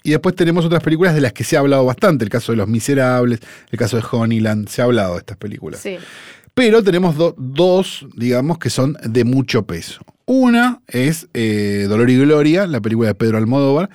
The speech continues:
Speaker 1: y la otra es Parasite. Todo indicaría que película extranjera va a ir para Parasite. Y es lo que yo pienso y
Speaker 2: Sí.
Speaker 1: creo que va a pasar. Ahora, si esto pasa, esto, esto es como,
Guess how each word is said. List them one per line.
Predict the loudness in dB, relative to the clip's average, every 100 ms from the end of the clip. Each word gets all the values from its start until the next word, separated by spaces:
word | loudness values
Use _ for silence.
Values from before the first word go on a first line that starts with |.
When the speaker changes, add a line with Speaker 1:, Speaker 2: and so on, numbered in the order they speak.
| -14 -8
Speaker 1:
y | 0
la | 2
otra | 2
es | 0
Parasite. | 0 -4 -4 -10 -14 -16 -20 _ _ -20 _ -4
Todo | 0
indicaría | 2 2 2 2 2 4 2 0 -4 -8
que | -4
película | 0 0
extranjera | 0 -2 -2 0
va |
a | -2
ir |
para | -2 -6 -6
Parasite. | -8 -12 -12 -14 -16 -18 _ _ _ _ _ _ -4
Y |
es | 0
lo |
que | 2 2
yo | 0 -2 _
pienso | 0 2 2 0
y |
Speaker 2:
Sí. | 0
Speaker 1:
creo | 4 4
que | 4
va | 0
a |
pasar. | 0 -6 -8 -14 _ _
Ahora, | -2 0 0 -2 -10 -18 _ _ _ _ _ _
si | -16 -6 -2 2 2
esto | 0 0 -4
pasa, | -4 -10 -10 -10 -8
esto, | -6 -4 -6 -6
esto | -10 -8
es | -6
como, | -4 -4 -6